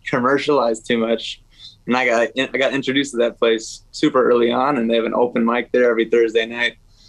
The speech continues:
And that's where I've been getting so much live experience during, even during covid, uh, where most things have been shut down. I've, I've been able to play live there every week, uh, and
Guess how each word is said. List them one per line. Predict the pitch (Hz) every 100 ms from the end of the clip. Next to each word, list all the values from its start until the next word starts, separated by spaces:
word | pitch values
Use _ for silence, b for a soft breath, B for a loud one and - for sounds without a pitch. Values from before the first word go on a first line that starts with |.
| b b _ -
And |
that's | 113 117 123
where |
I've | 117
been | 110
getting | 110 113 113
so | - - - 139
much | 113 - - - -
live | 113 117 123 117
experience | 107 - 110 110 107
during, | 110 107 110 107 - _ _
even | - 120
during | 113 113 107
covid, | 113 123 117 - b b b b -
uh, | 107 110 113 110
where | 113 104
most | 120 117 -
things | 117 104
have | 104
been | 107
shut | - 113
down. | 117 117 113
I've, | 107 107 - -
I've | 113
been | 110
able | 107 107
to | 104 - _ _ _
play | - 131
live | 113 117 117
there | 117 117
every | 107 107
week, | 117 104 _ _ b b b b
uh, | 107 107 107 110 - _ _ - _ -
and | 113 110 104 101